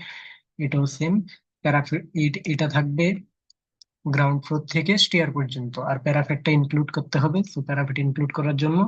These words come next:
এখানে আমরা থ্রি দিলাম, তিন ফিট প্যারাফিট, ওকে দিলাম।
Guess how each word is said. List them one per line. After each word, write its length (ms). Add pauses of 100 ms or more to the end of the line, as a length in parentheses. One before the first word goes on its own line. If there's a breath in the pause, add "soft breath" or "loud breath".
এখানে 260
আমরা 220
থ্রি 240
দিলাম, 280 (420 loud breath)
তিন 180
ফিট 200
প্যারাফিট, 400 (420 loud breath)
ওকে 200
দিলাম। 260